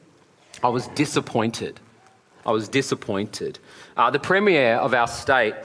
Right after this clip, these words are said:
uh, has a right to, uh, express his views and his opinion, uh, but I don't think his words were particularly helpful or wise.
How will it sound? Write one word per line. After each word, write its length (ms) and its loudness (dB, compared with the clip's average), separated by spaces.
uh, 160 2
has 200 0
a 60 2
right 500 2
to, 360 0
uh, 200 2
express 960 -2
his 200 0
views 640 0
and 140 0
his 340 0
opinion, 640 0
uh, 120 4
but 120 2
I 80 4
don't 160 2
think 140 0
his 140 -2
words 260 4
were 60 -2
particularly 440 0
helpful 600 0
or 220 2
wise. 800 2